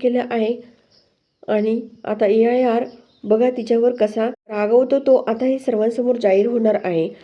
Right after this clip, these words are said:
"मामी लवकर या तुम्ही कंपनीमध्ये, आज सर्वांना घेऊन या बरं का, अंजली ताईंना, आजींना, सर्वांना ऑफिसमध्ये घेऊन या लाडक्या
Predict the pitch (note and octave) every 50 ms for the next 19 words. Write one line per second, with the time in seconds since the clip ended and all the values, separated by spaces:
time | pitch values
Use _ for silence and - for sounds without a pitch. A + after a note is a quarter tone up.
0 | - - - _ _ _ - A#3 A#3 A#3 B3 C#4 C4+ C4 A#3 A3 A3+ A#3+ C4 C#4
1 | D4 C#4+ - C#4 C#4 C#4+ - - - - - A3 G#3 G#3 G3+ A3 A3 A3+ A#3 A#3
2 | G#3+ F3+ D#3 E3 - - - - _ _ _ _ _ _ _ _ _ - - A3
3 | A3 A3+ A3+ A3+ A3+ - _ _ _ _ _ - C4+ A#3 A#3 B3 C4+ C#4 C#4+ C#4
4 | C#4 C#4 D4 D4 C#4+ C#4+ C#4+ C#4+ D4+ D4+ D4 C4+ A3 - G3+ G3+ G#3 G#3 G#3 A3
5 | A3+ A#3 A3+ G#3+ G#3 G#3 A3 G#3+ A3 G#3+ - - F#3+ F#3+ F#3+ G#3+ A3+ A3 G#3 G#3
6 | A3 A3 - A3+ A3 A3+ A#3 A3+ A#3 G#3+ - F#3 F#3 G#3 - - - A3+ A3+ A3+
7 | A3+ A3 G#3+ G#3 A#3+ A3+ A3 F#3+ D#3 - G3 - - - _ _ _ _ _ _
8 | D4+ A3+ A3 G#3+ G#3 G3+ G3+ G3+ G#3 B3 A#3+ B3+